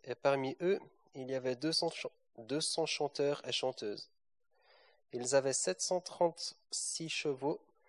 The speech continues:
deux cent quarante-cinq mulets, quatre cent trente-cinq chameaux et six mille sept cent vingt ânes.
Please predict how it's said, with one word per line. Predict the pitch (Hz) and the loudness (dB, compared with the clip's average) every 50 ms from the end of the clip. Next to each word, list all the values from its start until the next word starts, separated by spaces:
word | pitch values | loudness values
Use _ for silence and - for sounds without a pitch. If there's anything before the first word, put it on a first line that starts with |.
| _ _ _ _ _ _ _ _ _ | _ _ _ _ _ _ _ _ _
deux | - - 151 160 | -6 -4 -2 -2
cent | - - 175 | 2 0 0
quarante-cinq | 160 - 170 147 156 156 151 - - - 170 160 151 - - | 2 2 2 2 4 2 2 2 2 4 4 4 4 2 -2
mulets, | 151 143 135 139 156 - - - _ _ _ _ _ _ _ _ _ _ _ _ | -2 2 4 4 4 4 2 -8 _ _ _ _ _ _ _ _ _ _ _ _
quatre | - 160 160 - - 170 | 2 2 2 4 2 2
cent | 160 - 165 | 6 6 4
trente-cinq | 156 - - 165 151 - - 160 151 - | 4 6 2 2 2 4 4 4 4 4
chameaux | - - 139 127 131 139 147 - - _ _ - - - _ _ _ - | 2 2 2 4 4 4 2 2 -2 _ _ -20 -20 -20 _ _ _ -2
et | 120 | 0
six | 127 - - - 175 | 0 0 0 0 2
mille | 180 175 170 | 2 2 2
sept | 170 - 160 151 - | 2 0 0 0 0
cent | - - 143 | 0 0 2
vingt | 139 143 139 131 - - - - | 4 4 4 2 0 -8 -10 -8
ânes. | 113 104 113 113 113 | -8 -6 -6 -8 -10